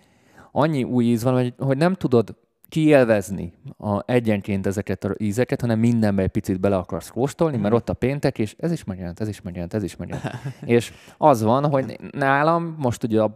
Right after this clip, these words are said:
Speaker 1: podcast során iszonyat sok albumot áthallgattunk, hogy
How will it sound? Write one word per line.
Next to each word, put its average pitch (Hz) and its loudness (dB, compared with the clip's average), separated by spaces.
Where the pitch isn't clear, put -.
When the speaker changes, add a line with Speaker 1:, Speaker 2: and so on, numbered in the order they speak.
Speaker 1:
podcast 110 2
során 107 0
iszonyat 117 -4
sok - -4
albumot 95 -2
áthallgattunk, 127 -2
hogy 120 0